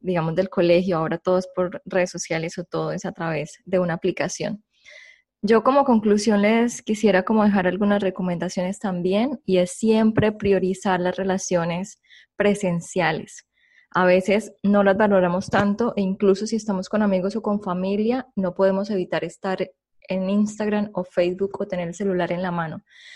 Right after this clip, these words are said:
Así que un ejercicio básico y sencillo es, mientras estemos con alguien de manera presencial y por respeto a esa persona, tengamos el celular aparte y no estemos mirando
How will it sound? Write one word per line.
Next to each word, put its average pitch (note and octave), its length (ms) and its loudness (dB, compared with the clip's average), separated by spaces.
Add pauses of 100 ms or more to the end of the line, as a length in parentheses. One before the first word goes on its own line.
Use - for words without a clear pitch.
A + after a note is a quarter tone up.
(260)
Así G3+ 280 -2
que G#3+ 100 0
un G#3+ 60 2
ejercicio G#3+ 800 2 (180)
básico G#3+ 460 2
y A#3+ 40 4
sencillo A3 560 2
es, G3+ 260 0
mientras F#3+ 360 -4
estemos F#3 420 -8
con A3+ 240 -2
alguien F#3+ 460 0
de F3+ 60 0
manera F3 280 -2
presencial G#3+ 680 -4 (360)
y G#3 120 0
por G3+ 180 2
respeto F3+ 380 0
a - 20 2
esa A3 140 -2
persona, G3 600 0 (140)
tengamos F3+ 420 -4
el F#3+ 80 -8
celular E3+ 480 -4
aparte F#3+ 800 2 (480)
y G3+ 120 2
no G3 140 6
estemos G3+ 360 2
mirando F3+ 720 2